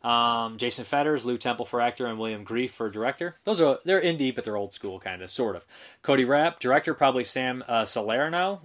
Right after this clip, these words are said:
He's one, he's out here snapping necks and writing checks, but not too many people are giving his work the time of day. His newest short, Death by a Thousand Cuts, is legitimately really good stuff. And Bumpus Hounds, I think Trent Haga deserves more attention for his writing, Citizen Toxie, Dead Girl, Cheap Thrills, and his directing, Chop, sixty-nine Kill.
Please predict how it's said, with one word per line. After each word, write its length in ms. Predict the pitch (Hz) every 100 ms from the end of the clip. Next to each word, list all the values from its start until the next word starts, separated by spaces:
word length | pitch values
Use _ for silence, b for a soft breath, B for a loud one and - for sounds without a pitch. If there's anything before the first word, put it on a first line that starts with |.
| -
He's 360 | 135 131 113 -
one, 340 | 113 123 120 120 B B
he's 240 | - 139 139
out 220 | 139 127
here 140 | 135
snapping 340 | - 135 135 131
necks 220 | 131 -
and 80 | 123
writing 180 | 127
checks, 280 | 127 127 127
but 180 | - 107
not 140 | 120
too 100 | 113
many 160 | 123 120
people 240 | 120 117
are 100 | 117
giving 220 | 110 120 113
his 120 | 107
work 160 | 113
the 60 | 113
time 200 | 117 110
of 80 | 107
day. 180 | 117 135
His 120 | 107
newest 240 | 113 110
short, 240 | - 107 98
Death 220 | 117 -
by 140 | 117
a 60 | 110
Thousand 300 | 117 113 117
Cuts, 280 | - 135 -
is 120 | 95
legitimately 600 | 95 90 113 123 127 131
really 320 | 104 101 98
good 240 | 98 95 92
stuff. 400 | - 147 185 - B B B
And 140 | 113 110
Bumpus 280 | 123 120
Hounds, 400 | - 156 208 208 -
I 80 | 127
think 180 | 135 113
Trent 200 | 131 -
Haga 320 | 127 151 180
deserves 400 | 156 139 170 160
more 160 | 165 170
attention 360 | 165 165 175
for 140 | 160 123
his 120 | 107
writing, 280 | 127 139 151
Citizen 320 | 127 110 107
Toxie, 340 | 117 120 135
Dead 200 | 117 107
Girl, 180 | 113 113
Cheap 220 | - 120
Thrills, 380 | - 117 131 147
and 140 | 120
his 100 | 117
directing, 480 | - 131 160 104 95
Chop, 320 | 95 113 -
sixty-nine 440 | - 110 - 110 110
Kill. 280 | 117 104